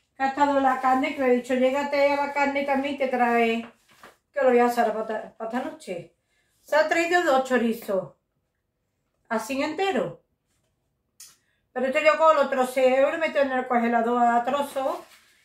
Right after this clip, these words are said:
y nada más que tengo que echar mano. No los meto así, así no, los parto. ¿Mm? Y se ha traído alitas de pollo, dos kilos,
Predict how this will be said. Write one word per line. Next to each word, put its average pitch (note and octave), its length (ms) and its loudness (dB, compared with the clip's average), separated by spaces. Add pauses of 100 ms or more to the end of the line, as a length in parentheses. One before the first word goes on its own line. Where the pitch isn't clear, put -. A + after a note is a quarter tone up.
y C#4+ 80 -10
nada C#4+ 300 0
más D4 200 -2
que E4 80 -6
tengo D4+ 220 -2
que B3+ 60 0
echar C4 280 -2
mano. D#4 320 -4 (840)
No C4 180 0
los C#4+ 120 2
meto D#4+ 280 0
así, B3+ 480 -4
así D4 300 -12
no, C#4+ 300 -8 (360)
los B3 180 0
parto. C4 520 -2 (1160)
¿Mm? A#3+ 360 -2 (880)
Y D#4+ 180 -6
se D#4+ 120 -4
ha D#4 100 -2
traído D4 460 0
alitas C4 920 -2 (280)
de B3 220 -6
pollo, C#4+ 580 0 (200)
dos C#4 380 2
kilos, C#4 600 0